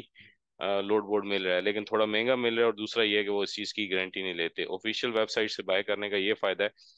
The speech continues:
कि अगर बंद हो भी जाता है आपका लोड बोर्ड, तो वो आपको, अ, आपकी जो, अ,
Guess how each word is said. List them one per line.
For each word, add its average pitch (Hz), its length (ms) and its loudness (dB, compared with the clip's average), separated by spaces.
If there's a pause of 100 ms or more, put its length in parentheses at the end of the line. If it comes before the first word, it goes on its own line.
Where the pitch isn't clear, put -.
(400)
कि 101 420 2 (260)
अगर 98 500 0
बंद 98 320 0
हो 110 200 0
भी 139 120 0
जाता 98 300 2
है 90 140 0 (220)
आपका 87 240 -2
लोड 95 220 -2
बोर्ड, 92 200 -6 (400)
तो 101 100 -4
वो 110 200 2
आपको, 101 760 2
अ, - 220 -10 (800)
आपकी 95 320 -2
जो, 98 440 0 (260)
अ, 87 360 -6